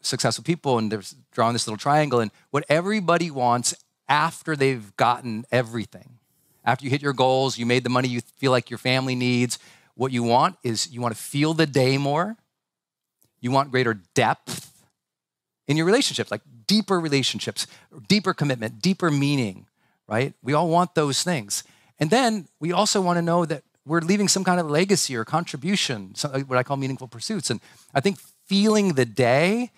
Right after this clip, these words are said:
should be in your top one or two priorities every day.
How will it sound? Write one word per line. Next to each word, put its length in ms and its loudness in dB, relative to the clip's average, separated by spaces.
should 680 2
be 500 2
in 160 2
your 260 0
top 380 2
one 340 2
or 80 2
two 160 -2
priorities 480 0
every 240 0
day. 240 -2